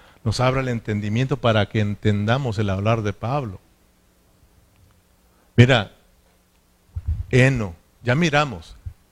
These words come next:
ya miramos que, que el oro, la plata y las piedras preciosas s-, son espirituales.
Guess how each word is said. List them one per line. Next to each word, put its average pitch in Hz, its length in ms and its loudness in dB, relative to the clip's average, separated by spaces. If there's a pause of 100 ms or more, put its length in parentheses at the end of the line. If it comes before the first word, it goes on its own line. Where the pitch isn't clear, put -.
(300)
ya 120 160 4
miramos 139 440 2
que, 101 420 -4
que 107 380 -4
el 104 160 2
oro, 110 320 0 (560)
la 107 240 -2
plata 123 320 -2
y 101 40 -4
las 95 220 -6 (580)
piedras 117 360 2
preciosas 147 640 0 (540)
s-, - 340 -10 (100)
son 127 540 -2 (140)
espirituales. 107 1040 -6